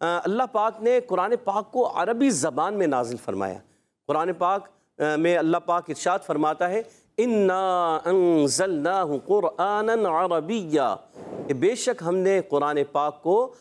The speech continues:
अरबी नाजिल फरमाया, यानी अरबी ज़बान में नाजिल फरमाया। तो कुरान पाक अरबी ज़बान में है और हमें पढ़ना भी इसी तरह है। अगर आप इसकी, अ, जो मखारिज हैं, इसकी सिफ़ात हैं, उसका लिहाज करके पढ़ेंगे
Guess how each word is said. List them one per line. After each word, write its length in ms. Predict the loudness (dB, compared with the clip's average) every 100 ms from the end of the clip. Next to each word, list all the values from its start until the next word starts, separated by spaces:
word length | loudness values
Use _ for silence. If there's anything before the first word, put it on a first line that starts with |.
| _ _
अरबी 440 | -2 0 -2 0 0
नाजिल 400 | 0 0 -2 -4
फरमाया, 580 | -2 -2 0 0 0
यानी 340 | 0 2 2 2
अरबी 500 | 0 0 0 -2 -2
ज़बान 460 | -2 -2 0 0
में 280 | 2 2 0 -4 -20 _ 0
नाजिल 420 | 0 0 -2 -4
फरमाया। 460 | -2 0 0 0 -4 -14 _ -6
तो 60 |
कुरान 420 | -4 0 0 0 0
पाक 360 | 0 -2 -2
अरबी 420 | -4 -2 0 0
ज़बान 380 | -2 0 0 0
में 140 | 2 2
है 220 | 2 0 -10 -4
और 100 | -2
हमें 200 | 0 -2
पढ़ना 500 | 0 -2 0 0 0
भी 220 | 2 2
इसी 220 | 2 0 0
तरह 200 | 0 0
है। 440 | -2 -6 -12 _ -8
अगर 220 | -2 0
आप 340 | 2 2 0 -2
इसकी, 520 | -6 -4 0 2 2
अ, 60 | 0 -6 -4 -2 0 0
जो 140 | 0
मखारिज 680 | 0 -2 -2 -2 0 -2 -2
हैं, 300 | 0 2 0
इसकी 300 | -2 -4 -4
सिफ़ात 640 | 0 0 0 0 0 0
हैं, 240 | 0 0 -2 -8 _
उसका 280 | -4 0 0
लिहाज 420 | 2 2 2 -2
करके 340 | 0 0 2 2
पढ़ेंगे 480 | 2 2 4 2